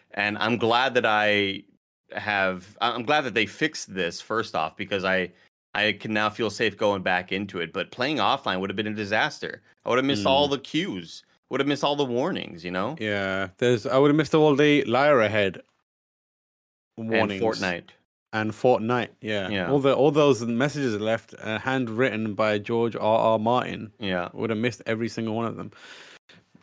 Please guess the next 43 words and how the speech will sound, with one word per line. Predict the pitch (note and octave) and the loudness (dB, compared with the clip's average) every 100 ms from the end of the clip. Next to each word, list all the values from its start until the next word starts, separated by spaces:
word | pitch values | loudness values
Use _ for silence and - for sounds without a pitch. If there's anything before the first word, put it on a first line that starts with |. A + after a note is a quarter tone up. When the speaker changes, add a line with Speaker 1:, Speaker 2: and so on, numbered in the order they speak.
| _ - | _ -6
Speaker 2:
But | F#3 C#3 | 2 4
yeah, | A#2 | 4
I | D3+ | 4
haven't | G3 G#3+ | 4 4
done | E3+ A2+ | 4 4
that | B2+ - | 2 2
much | A#2+ A2+ - | -2 -4 -4
P | A#2+ | -4
V | G#2+ | -4
P. | G#2 A#2 C#3 - _ - | -4 -4 -4 -8 _ -6
Um, | G#2+ G#2+ G#2+ G#2 G#2+ _ _ - | -4 -2 -4 -8 -12 _ _ 0
I | |
did | C3+ E3 | 4 4
a | |
couple | - C3+ C3+ | 2 -2 -2
for | - | 0
a | A2 | -2
quest | - A#2+ - | 0 0 2
line | C3+ D#3+ - _ _ _ _ _ _ _ _ | 2 2 -4 _ _ _ _ _ _ _ _
from | - A#2+ A#2 | 0 0 0
Vare, | G2+ B2+ B2 A2 B2 - _ _ _ _ _ - | -2 2 4 4 0 -6 _ _ _ _ _ -12
um, | A2 G#2+ G#2+ G#2 G#2 A2 G#2+ G2 | -8 -8 -8 -8 -8 -6 -4 -4
who | G#2+ | -4
Speaker 1:
Mm-hmm. | G#2 | -4
Speaker 2:
you | G#2+ | -4
can | A#2 | -6
find, | G#2 A2+ G#2+ G#2 | -4 -2 -2 -2
and | G#2 | -2
you | G#2 | -2
need | G#2+ G2 | -2 -4
to | |
do | G2 G#2+ G2+ | -4 -4 -2
some | G#2 G#2 | -4 -4
for | G2+ | -2
him. | G2+ A2+ | -2 -2
But | A2+ A2 | 2 2
otherwise, | A2 B2 B2 G2+ | 4 4 4 2
I've | - G#2+ | -2 -2
stayed | - G2+ | 0 0
away | F#2 G2+ | 0 -2
from | A2+ A2 | -2 -4
it, | D2 | -4
thankfully. | - F#2+ G#2 - G#2 B2 | -4 -4 -4 -6 -2 -2